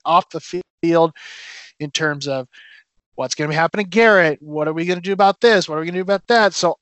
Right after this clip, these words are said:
I'm, I'm hoping, you know, maybe, maybe those things are causing some seeds of doubt. They're thinking too much about that. And, you know, maybe the Giants can,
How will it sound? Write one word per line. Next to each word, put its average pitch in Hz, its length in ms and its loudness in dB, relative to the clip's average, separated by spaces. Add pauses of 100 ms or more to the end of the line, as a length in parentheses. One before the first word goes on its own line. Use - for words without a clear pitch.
I'm, 160 200 -8 (240)
I'm 151 100 -12
hoping, 214 720 2 (600)
you 190 80 -8
know, 160 120 0
maybe, 196 460 -2
maybe 190 220 -6
those 233 240 0
things 202 260 -2
are 170 60 -8
causing 170 400 0
some 143 180 -10
seeds 160 340 -6
of 135 120 -8
doubt. 190 360 4 (380)
They're 143 100 -10
thinking 165 340 -8
too - 140 -6
much 175 220 -6
about 160 300 0
that. 151 340 0 (540)
And, 139 360 -10
you 139 80 -12
know, 131 120 -12
maybe 151 260 -4
the 147 140 -8
Giants 147 400 -4
can, 135 340 -16